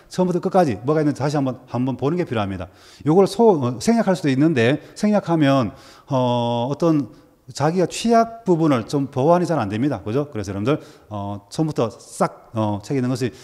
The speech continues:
출제될 수 있다는 것은 생각을 가지고 여러분들 다 한번 쭉 스크린해 보는 것이 필요하기 때문에 심화 이론 한 번 정도 듣고, 그다음에 기출 문제 풀이 다시 한번, 어,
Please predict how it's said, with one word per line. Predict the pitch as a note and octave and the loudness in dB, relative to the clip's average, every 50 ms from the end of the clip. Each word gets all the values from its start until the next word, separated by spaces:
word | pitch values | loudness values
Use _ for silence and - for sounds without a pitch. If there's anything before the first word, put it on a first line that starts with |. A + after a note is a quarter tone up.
| - - _ | -20 -20 _
출제될 | - - D#3 D3+ D3+ D3+ | -8 -4 -2 -2 0 -2
수 | C#3+ D3 | -2 -2
있다는 | - C#3 B2 | -2 -4 -2
것은 | A2 A2+ C3+ A#2+ | -2 -2 -4 -4
생각을 | - - B2+ C#3+ C#3 C3 A#2 | -4 -4 -2 -2 -2 -2 0
가지고 | - D3+ D3+ D#3 C3+ G#2+ A2 | 0 0 0 2 2 0 2
여러분들 | A2 G#2 A2 A2+ A2 - - - | 0 0 -2 -4 -4 -8 -8 -6
다 | - A#2 | -4 -2
한번 | B2+ C3 A#2+ - | 0 0 -2 -4
쭉 | - - D3+ D#3+ D#3+ - - | -2 0 0 0 0 -2 -4
스크린해 | - - C3+ - - C#3+ C3+ C3 | -8 -8 -6 -2 0 0 0 0
보는 | A#2 B2 C3 | 0 -2 -2
것이 | C3 A2+ B2+ | -4 -4 -6
필요하기 | - - A#2+ A#2+ A#2+ | -6 -4 -4 -4 -2
때문에 | B2 - A2 A#2+ C3 B2 - - - - | -2 -2 -2 0 -2 -2 -4 -10 -20 -12
심화 | - - D3+ D3+ C#3+ C3+ | -6 -2 0 0 0 0
이론 | C3+ B2+ - | 0 -2 -4
한 | - B2 | -4 -4
번 | C3 C#3 | -2 -2
정도 | D3 D3 D3 A#2 | -2 -2 0 2
듣고, | D3+ E3 - - A#2 A2+ B2+ D3+ F3 E3 - - - - - | 0 0 2 4 6 8 8 8 8 6 2 -6 -18 -12 -6
그다음에 | - B2 B2+ B2 A#2+ A2 G2 - | -4 -2 0 0 0 -2 -4 -4
기출 | - D#3+ C#3+ - C#3+ B2 | -4 -4 -4 -2 -2 -2
문제 | A#2+ A#2+ A2+ A2 A2 | -2 -2 -2 -2 -4
풀이 | G#2+ - B2+ A#2 | -4 -4 -4 -4
다시 | - B2 B2+ A#2+ B2 | -2 -2 -4 -2 0
한번, | A2+ A2 G#2 G#2 A2 G#2 F2 - - - - | 0 0 0 0 0 0 -2 -6 -14 -14 -6
어, | G#2+ G#2+ G#2+ | -4 -4 -4